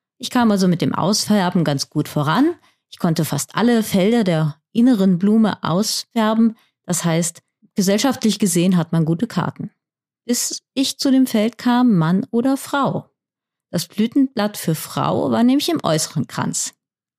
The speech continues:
Äh, da habe ich wohl abgelost. Ist man keine männliche Cis-Person, bleiben wohl einige Türen verschlossen. Die Erkenntnis ist natürlich nicht neu.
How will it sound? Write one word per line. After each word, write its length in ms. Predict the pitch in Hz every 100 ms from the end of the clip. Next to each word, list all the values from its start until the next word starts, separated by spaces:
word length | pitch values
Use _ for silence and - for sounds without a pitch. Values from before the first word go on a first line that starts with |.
| -
Äh, 220 | 165 170 - _ _ -
da 80 | 165
habe 120 | 160
ich 120 | -
wohl 120 | 277
abgelost. 720 | - - 151 135 135 - - _ _ _ _ _
Ist 200 | 214 -
man 380 | 226 208 196 -
keine 580 | 196 190 196 190 170 151
männliche 600 | 147 220 254 220 180 165
Cis-Person, 880 | 220 240 - 269 226 240 233 240 233 -
bleiben 400 | 196 214 240 233 -
wohl 280 | 202 214 220
einige 400 | 156 175 202 220
Türen 300 | - 233 247
verschlossen. 580 | 262 247 156 135 - - _ _ _ _ _ _ -
Die 80 | 226
Erkenntnis 440 | 220 226 220 190
ist 140 | 165 180
natürlich 460 | 165 - 165 156
nicht 180 | 156 -
neu. 200 | 143